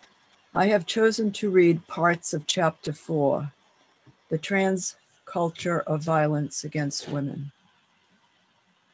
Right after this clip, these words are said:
Transgender activists, many who are self-declared women, that is men,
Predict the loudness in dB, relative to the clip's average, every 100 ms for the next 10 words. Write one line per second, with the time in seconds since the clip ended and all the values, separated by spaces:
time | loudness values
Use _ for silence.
0 | _ _ _ _ _ _ _ _ _ _
1 | 0 2 2 2 6 6 8 6 4 0
2 | -2 -2 -2 -2 0 0 0 0 0 2
3 | 0 0 -2 -2 -6 -10 -4 -2 -2 -2
4 | -2 -2 -2 -4 -4 -4 -4 -4 -4 -4
5 | -2 -4 -6